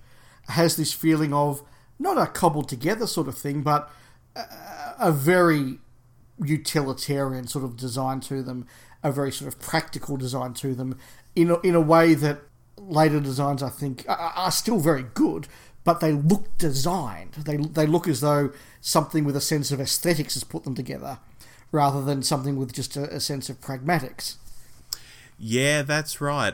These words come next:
Speaker 2: And I was also gonna add, what a clever kind of design. It is a man in a suit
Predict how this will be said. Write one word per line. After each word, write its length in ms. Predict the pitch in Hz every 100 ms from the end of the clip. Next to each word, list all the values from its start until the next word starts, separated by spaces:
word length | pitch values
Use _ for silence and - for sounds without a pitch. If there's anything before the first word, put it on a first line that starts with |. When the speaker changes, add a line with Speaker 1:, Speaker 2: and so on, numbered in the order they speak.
| -
Speaker 2:
And 220 | 123 123 120
I 180 | 131
was 140 | 151 135
also 260 | 117 - 110
gonna 200 | 107 104
add, 180 | 104 120
what 160 | 160
a 60 | 220
clever 680 | - - 143 147 120 95 - - - _
kind 420 | - 117 113 110 104
of 180 | 95
design. 640 | - 98 104 95 95 95 95 - - - _ -
It 160 | 123 135
is 260 | 143 120 -
a 80 | 107
man 300 | 110 113 107
in 100 | 98
a 60 |
suit 400 | 92 - 127 -